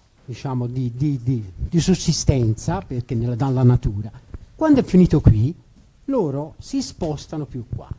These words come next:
e finiscono quello che c'è qua. Poi rispostano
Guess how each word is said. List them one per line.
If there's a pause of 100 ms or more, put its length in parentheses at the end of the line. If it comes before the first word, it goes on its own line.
e
finiscono
quello
che
c'è (140)
qua. (480)
Poi
rispostano